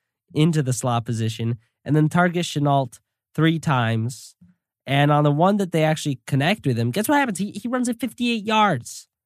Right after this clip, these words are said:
Fifty yard, almost scores. Set them up in scoring position. And he doesn't get the ball again. It's ridiculous. It's terrible. It's just terrible coaching, terrible scheming, terrible play calling by this Jaguars team.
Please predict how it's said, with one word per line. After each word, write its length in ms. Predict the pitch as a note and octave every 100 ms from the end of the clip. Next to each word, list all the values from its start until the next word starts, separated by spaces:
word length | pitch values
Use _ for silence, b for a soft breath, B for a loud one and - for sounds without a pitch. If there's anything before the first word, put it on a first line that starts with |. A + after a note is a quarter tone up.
| _ _ _ _ _ -
Fifty 240 | A#3+ -
yard, 200 | C#4 A3+
almost 300 | - E4 E4+
scores. 560 | - - A#3+ C3+ - -
Set 240 | - A3
them 140 | C#4 B3
up 100 | B3
in 80 | G#3+
scoring 380 | - G#3 G3+
position. 640 | F3 E3+ F3+ - B2 B2+ - _ _ _ _
And 80 | A#3
he 60 | B3+
doesn't 280 | B3+ B3
get 120 | A#3+ A3+
the 80 | -
ball 220 | A3 A3
again. 380 | D3 G#2+ - - _ _ -
It's 240 | F3 -
ridiculous. 640 | G3 G#3 G3 B3+ D#3 - -
It's 200 | D#3+ -
terrible. 500 | - - A3 E3 A2 -
It's 160 | D3+
just 180 | E3+ - -
terrible 640 | - G3 G#3 A3+ C4 A#3+ _ _ _
coaching, 580 | G#3 C4+ - F#3+ G3 G#3+ - _ -
terrible 340 | G#3+ G#3+ A3
scheming, 540 | C4 - E3+ D#3+ E3+ G3
terrible 400 | F3 D#3+ F#3+ G#3+ -
play 180 | D3+
calling 460 | C#3 C3+ B2+ C#3+ E3+ _ _ _ _ _ -
by 180 | E3 E3+
this 160 | F3
Jaguars 520 | - D#3 C#3 C#3+ C3+
team. 260 | - A2 -